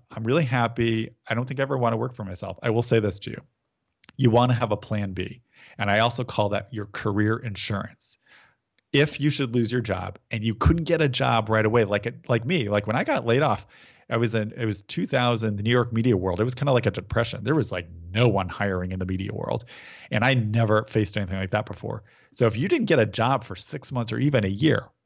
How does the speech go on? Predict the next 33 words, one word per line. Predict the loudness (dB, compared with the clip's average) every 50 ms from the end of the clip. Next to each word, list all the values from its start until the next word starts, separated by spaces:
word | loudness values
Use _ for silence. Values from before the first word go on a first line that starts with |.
| _ _ _ -6
what | 0 4 4 4 4 2 -2 -10 _ _ -4
would | 0 2 4 4 2 2 -2 -8 -8
you | -6 -4 -4 -4 -4 -6
do? | -4 -4 -4 -4 -4 -6 -16 _ _ _ _ -4
You're | -2 0
just | 0 0 0 0
gonna | -4 -6 -6
sit | -10 -14 -8 -2 0 2 2
around | 4 4 4 2 2 0
and | -2 -4
complain | -6 -6 -6 -4 -2 -2 -2 -2
that | -4 -6
you | -8
can't | -8 -6 -6 -4 -2
get | 0 0
a | 0 0
job? | 0 0 0 0 0 0 -2 -6 -14 -20 -18 -8 -2
And | 0 2 4
that's | 2 2 4
the | 4 4
other | 4 4
thing | 2 -2 -2
we | -2 -2
gotta | -2 -2 -4
challenge | -6 -8 -8 -8 -8 -6 -8
ourselves. | -8 -8 -6 -4 -4 -4 -6 -8 -18 -20 -20 -8 _
We | 0 2
have | 4 4 2
to | 0 -4
stop | -4 -2 0 0 0 -2 -6
blaming | -8 -6 -4 -2 0 0 0 0 -2 0
other | 0 -2 -2
people | -4 -6 -6 -6 -6 -4 -4 -4 -4 -4 -8